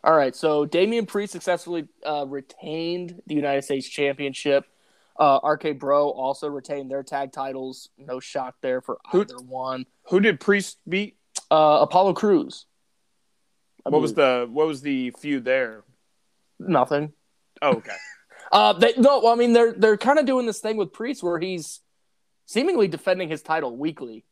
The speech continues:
Speaker 1: at this
Speaker 2: If it's
Speaker 1: point.
Speaker 2: an open challenge thing, that's fine. But if they're just doing,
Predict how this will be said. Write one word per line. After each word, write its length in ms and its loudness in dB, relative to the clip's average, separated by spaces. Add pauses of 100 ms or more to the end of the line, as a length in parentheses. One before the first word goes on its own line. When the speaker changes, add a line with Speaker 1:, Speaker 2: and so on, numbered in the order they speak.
Speaker 1:
at 180 -12
this 100 -6
Speaker 2:
If 160 2
it's 160 2
Speaker 1:
point. 120 -4
Speaker 2:
an 60 0
open 220 -6
challenge 400 -8
thing, 180 -8
that's 240 -10
fine. 500 -6
But 240 -10
if 140 -8
they're 140 -2
just 260 -12
doing, 400 -6